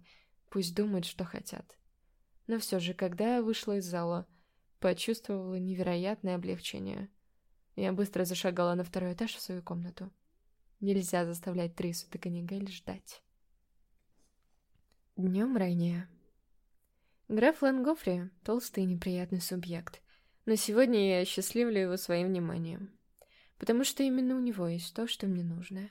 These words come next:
Ожерелье. Его мне надо добыть, чтобы успешно сдать последние экзамены, и я это сделаю. Поправила капюшон на кипельно-белом плаще, сдула невидимую пылинку.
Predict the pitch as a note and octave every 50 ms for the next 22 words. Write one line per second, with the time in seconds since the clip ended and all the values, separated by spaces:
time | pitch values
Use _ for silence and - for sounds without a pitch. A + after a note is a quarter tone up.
0 | _ _ _ _ _ _ _ _ _ - A#3+ B3 B3 A#3 F#3+ F3+ E3+ E3+ E3 E3+
1 | G3 - _ _ _ _ _ _ _ _ _ _ - _ _ _ _ _ - G3
2 | G3+ A#3+ C#4+ D#4+ D#4 B3+ A#3+ A#3 A3 G3+ G3+ G3 G#3 G3 G#3+ A#3+ A#3+ - - F#3+
3 | F3+ F3+ F#3 G3 - - B3 B3+ - - G3+ G3+ G3 F#3+ F#3+ - - F#3+ - -
4 | - G3 A3 G3 F#3 F3+ F3+ F3+ F3 E3 D#3+ E3+ E3+ E3+ E3+ E3+ E3+ E3+ F3 E3+
5 | - _ - D#4+ - F#3+ G3+ G#3+ A#3 A#3 G#3+ G#3 F3+ F3+ F#3 F#3 - - - F#3
6 | F#3+ F#3+ G#3 G3+ _ _ _ _ _ _ _ _ _ _ _ _ - - - -
7 | - - - - _ _ _ - A#3 A#3 - D#4+ F#4 F4+ D#4 B3+ A#3+ A#3+ A3+ G3+
8 | - A3 - - B3+ B3+ A#3+ G3 F3+ F3 F3 - G3 F3+ - F3+ F3 F3 F3 F3
9 | F3 F3 F3 F3 F3+ F3 F#3+ F3+ G3 - - - B3+ B3 B3+ _ _ _ _ D4+
10 | G#3+ G3+ G3+ A#3 A#3+ A#3+ A3 F#3+ F#3+ F#3 G#3 F#3 F#3+ F#3+ F#3 F#3 F3+ F3 F#3+ F3+
11 | E3+ E3+ E3 E3+ E3+ - F3 F3 F3